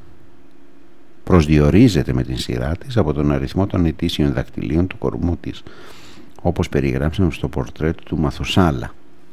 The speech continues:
Τι εμποδίζει, λοιπόν, τις λεύκες να επεκταθούν περισσότερο από όσο ο κλόνος πάντο των τρια-, τετρακοσίων τριάντα στρεμμάτων; Όπως έχετε ήδη αν-, αντιληφθεί, ο ανταγωνισμός με τα κονοφόρα.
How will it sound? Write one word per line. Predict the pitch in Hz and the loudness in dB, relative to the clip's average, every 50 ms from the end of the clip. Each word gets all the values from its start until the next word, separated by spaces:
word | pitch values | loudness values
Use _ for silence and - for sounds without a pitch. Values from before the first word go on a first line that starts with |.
| - - - - - - - - - - - | -14 -14 -14 -14 -14 -14 -14 -14 -14 -14 -2
Τι | - 165 170 | 4 6 8
εμποδίζει, | 156 113 98 92 76 78 71 64 71 | 8 8 8 6 6 4 2 2 0
λοιπόν, | 69 67 65 67 71 76 69 | -2 -2 -2 0 0 0 0
τις | - 73 67 65 | 0 -2 -2 0
λεύκες | 76 73 76 76 - - - 62 | 0 2 0 0 -2 -4 -6 -2
να | 67 71 | -2 0
επεκταθούν | 69 65 67 67 - - - 67 82 76 | 0 -2 -4 -6 -6 -6 -2 0 0 0
περισσότερο | 69 - 71 67 65 67 - 78 73 69 - 73 67 | 0 0 -2 -2 -2 -2 -2 -2 -2 -2 -2 0 0
από | 69 64 - 78 | 0 0 0 -2
όσο | 76 71 - 76 69 | -2 0 0 0 0
ο | 67 | -2
κλόνος | - - 76 76 71 69 71 69 - - - - - - - | -2 -2 -2 -2 0 0 -2 -2 -4 -8 -14 -16 -16 -14 -2
πάντο | - 82 82 78 69 65 60 65 64 67 - - - | 2 4 4 4 4 2 0 -2 -6 -6 -8 -10 -6
των | - - 65 64 | -4 -2 -2 -2
τρια-, | - - - - 67 57 - - - | -4 -6 -4 -4 -2 -2 -4 -6 -10
τετρακοσίων | - - - - 82 80 71 71 67 - - 87 80 71 | -8 -8 -4 0 0 0 2 0 -2 -2 0 0 0 0
τριάντα | 65 - 71 71 71 73 71 71 | 0 0 0 2 2 2 2 0
στρεμμάτων; | 67 - - - 67 69 69 73 76 78 - - 135 139 127 - - - - - - - - - - - - - - - - - - - - - - - - - - - - - - - - - - - - - - - - - - - - - - - - - | 0 -2 -2 -2 0 0 0 0 0 0 0 2 2 2 0 -2 -8 -14 -16 -16 -14 -14 -14 -14 -16 -16 -14 -14 -14 -14 -14 -14 -14 -14 -14 -14 -14 -14 -14 -16 -14 -14 -14 -14 -14 -14 -14 -16 -16 -16 -16 -16 -16 -16 -16 -16 -16 -16 -16 -16 -14 -14 -4 4
Όπως | - 113 87 90 87 - | 6 6 8 8 6 6
έχετε | 92 82 80 82 - 78 | 4 4 4 2 2 4
ήδη | 78 80 76 73 69 | 4 4 4 4 2
αν-, | 67 67 65 64 - | 2 2 2 0 0
αντιληφθεί, | - 76 71 - - - 67 65 65 - - - - 123 147 135 - - - - - | -2 -2 -2 -2 -2 -2 -4 -4 -4 -6 -4 0 4 4 4 4 2 -2 -10 -12 -2
ο | - 87 | 0 2
ανταγωνισμός | 85 76 76 69 73 71 69 65 71 90 98 117 127 - - - - - - - - - - | 4 4 4 4 4 2 2 2 2 4 4 4 2 0 -6 -12 -14 -14 -16 -16 -16 -6 0
με | - 87 | 2 4
τα | 82 85 | 4 4
κονοφόρα. | - - 78 71 64 - - 87 92 - - | 2 2 2 2 2 0 -2 -6 -6 -6 -8